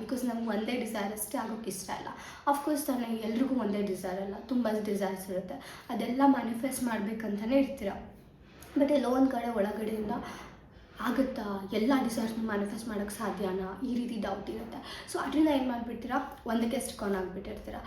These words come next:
But ನಿಮ್ಮ ಡಿಫಾಲ್ಟ್ ಮೋಡ್, ಓಕೆ, I just want to say, ನಿಮ್ಮ ಡಿಫಾಲ್ಟ್ ಮೋಡ್ ಮ್ಯಾನಿಫೆಸ್ಟೇಷನ್. ನೀವು ನ್ಯಾಚುರಲಿ ಯಾವಾಗಲೂ ಮ್ಯಾನಿಫೆಸ್ಟ್ ಮಾಡ್ತಾನೆ ಇರ್ತೀರ, ವೆದರ್ ಅದು ನಿಮಗೆ ಗೊತ್ತಿದೆಯೋ ಇಲ್ವೋ.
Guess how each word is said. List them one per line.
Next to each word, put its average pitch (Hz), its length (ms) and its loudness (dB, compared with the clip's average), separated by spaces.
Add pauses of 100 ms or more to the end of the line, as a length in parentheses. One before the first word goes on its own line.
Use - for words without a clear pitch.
(340)
But - 360 -4 (480)
ನಿಮ್ಮ 240 220 2
ಡಿಫಾಲ್ಟ್ 226 500 0
ಮೋಡ್, 190 320 0 (320)
ಓಕೆ, 269 440 -2 (100)
I 208 40 -4
just 240 180 -6
want 220 160 -6
to 220 80 -8
say, - 160 -6 (800)
ನಿಮ್ಮ 285 180 6 (100)
ಡಿಫಾಲ್ಟ್ 233 420 2
ಮೋಡ್ 208 300 -2
ಮ್ಯಾನಿಫೆಸ್ಟೇಷನ್. - 840 -8 (440)
ನೀವು 254 200 -2
ನ್ಯಾಚುರಲಿ 226 680 -4
ಯಾವಾಗಲೂ 196 420 -4
ಮ್ಯಾನಿಫೆಸ್ಟ್ 202 520 -2
ಮಾಡ್ತಾನೆ 190 460 -2
ಇರ್ತೀರ, 196 300 -6 (840)
ವೆದರ್ 202 320 2
ಅದು 196 180 4
ನಿಮಗೆ 185 300 2
ಗೊತ್ತಿದೆಯೋ 214 520 -2
ಇಲ್ವೋ. 180 560 -4